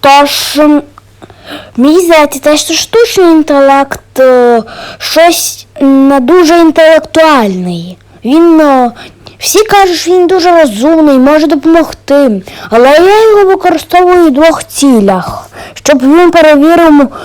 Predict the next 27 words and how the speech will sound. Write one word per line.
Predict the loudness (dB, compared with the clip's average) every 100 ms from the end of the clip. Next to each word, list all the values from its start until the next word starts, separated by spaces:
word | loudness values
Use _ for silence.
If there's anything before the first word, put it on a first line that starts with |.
| -18 -10
чи | -2 0
правильно | 2 2 2 2 4
я | 2
зробив | 2 2 2 -2 0
домашку, | 2 2 2 0 -2 -6 -2 -2 -4 -16 -20 -20 -20 -20 -10
і | -6
щоб | -2 0 0
я | 0
просто | 0 0 -4 -4 -2
для | 0 2 4
розваги | 2 2 2 2 2 2
написав | 2 0 -4 -2 -2 0
якусь | -2 0 -4 -4
історію | -6 0 2 2 0
про | 0 2
агента | 2 2 0 0 0 0 0 0 -6 -4
С | 0 0
Б | 2 2 4
У |
майора | 2 2 2 4 2
Дегтярьова | 0 -4 -2 2 2 2 2 2
і | 0
про | -4 -4 -4
хлопців | 0 0 0 -2 -2
С | 0 -2
Б | -2 0
У. | 0 0 -4